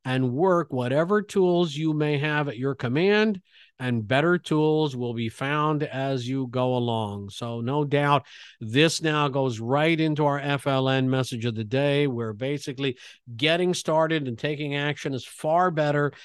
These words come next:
than never getting started at all. Plus, we learn so much when we get involved, when we take action, when we move in a particular direction, and then we can adjust and modify and resume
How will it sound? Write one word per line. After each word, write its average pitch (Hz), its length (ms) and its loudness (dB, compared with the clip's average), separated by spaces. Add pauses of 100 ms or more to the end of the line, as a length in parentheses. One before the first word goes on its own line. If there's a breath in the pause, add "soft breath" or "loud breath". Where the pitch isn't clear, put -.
(260 loud breath)
than 147 200 0
never 135 300 2
getting 127 340 0
started 117 460 -4
at 113 140 -2
all. 113 240 -2
Plus, 156 280 -2
we 175 140 -2
learn 202 400 4
so 226 380 0
much 185 480 0
when 175 240 -2
we 202 120 0
get 175 180 -2
involved, 143 460 -2
when 143 220 -2
we 190 140 0
take 165 260 -4
action, 139 460 -6 (260 loud breath)
when 147 360 0
we 180 180 2
move 156 320 2
in 143 80 2
a 135 60 0
particular 131 540 -4
direction, 143 720 -2 (380 loud breath)
and 127 160 -2
then 139 280 2
we 135 120 0
can 127 160 0
adjust 120 540 0
and 113 160 -2
modify 139 960 0
and 117 320 -8
resume 123 600 -2